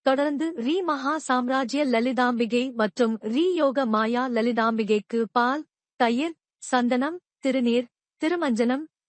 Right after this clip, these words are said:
குங்குமம் உள்ளிட்ட பல்வேறு வாசனை திரவியங்கள் கொண்டு மகா அபிஷேகம் செய்யப்பட்டு,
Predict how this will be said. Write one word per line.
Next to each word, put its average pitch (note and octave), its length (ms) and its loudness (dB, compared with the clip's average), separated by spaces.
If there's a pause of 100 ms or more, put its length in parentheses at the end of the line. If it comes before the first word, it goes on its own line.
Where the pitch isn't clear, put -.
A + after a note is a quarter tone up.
குங்குமம் F4+ 500 0
உள்ளிட்ட B3+ 600 0
பல்வேறு C4 540 0
வாசனை B3+ 460 -2
திரவியங்கள் A#3+ 680 0
கொண்டு A3+ 500 0
மகா A3 440 -2
அபிஷேகம் B3 600 0
செய்யப்பட்டு, G#3+ 800 -2